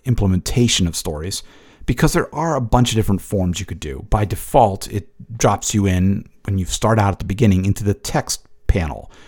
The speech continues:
where you can just type in some text. You know, do whatever you want to do, hit the fleet button, and it's away. It's posted to your story. Interestingly, you can include account names in there. You can include hashtags,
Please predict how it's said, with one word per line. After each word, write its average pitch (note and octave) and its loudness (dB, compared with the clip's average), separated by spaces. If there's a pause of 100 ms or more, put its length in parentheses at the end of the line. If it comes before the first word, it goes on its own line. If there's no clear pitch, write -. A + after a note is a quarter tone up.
(200)
where F#2+ -2
you G2 0
can G2 -2
just - -4
type G2+ 0
in F#2+ 4
some - 0
text. - -4 (380)
You F#2 -4
know, E2+ -2
do G#2+ 0
whatever G#2 4
you G2 2
want F2+ 0
to A2 0
do, A2 6
hit G2+ 2
the G#2 -4
fleet B2 -2
button, G2+ 0 (400)
and G2+ 4 (200)
it's - -4
away. F#2+ 0
It's D2+ -10
posted G#2 2
to F#2 -2
your E2+ -4
story. - -6 (880)
Interestingly, A2+ 6
you A2 4
can G2+ 2
include A#2 6
account A2 2
names G#2 4
in F#2+ 0
there. D#2+ -4
You G2+ -6
can G#2+ 0
include G2+ 2
hashtags, F#2 -4